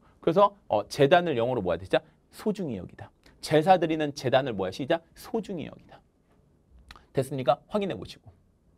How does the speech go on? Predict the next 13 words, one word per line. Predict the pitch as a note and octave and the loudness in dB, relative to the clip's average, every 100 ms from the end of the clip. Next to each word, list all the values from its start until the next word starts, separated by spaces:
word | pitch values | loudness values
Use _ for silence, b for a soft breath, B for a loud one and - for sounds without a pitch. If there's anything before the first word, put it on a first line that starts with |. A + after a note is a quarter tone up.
| b b _ | b b _
제단은 | - F3+ G#3+ G#3 | 4 8 10 8
어때? | D#3+ A2+ | 4 2
반짝반짝 | C3+ A3 A#3 A3 G3+ | 2 2 0 0 -2
빛나지, | - C#3 D3+ B2 | 0 2 2 0
그치? | B2+ - B3 _ | -6 -8 -14 _
왜냐면 | C3+ C#3 C3+ | 0 2 0
신성시되는 | - D#4 D4+ D4+ B3 E3 A#2+ A2 | -4 0 4 4 2 0 0 -2
거기 | F#2 | -8
때문에 | - F2+ F2 - | -8 -12 -14 -8
반짝반짝 | D#3+ - A3 F3 | -6 -6 -10 -10
빛나는 | B2 A2 F#2+ | -8 -8 -10
거, | - - | -16 -18
이렇게. | G2+ - | -20 -20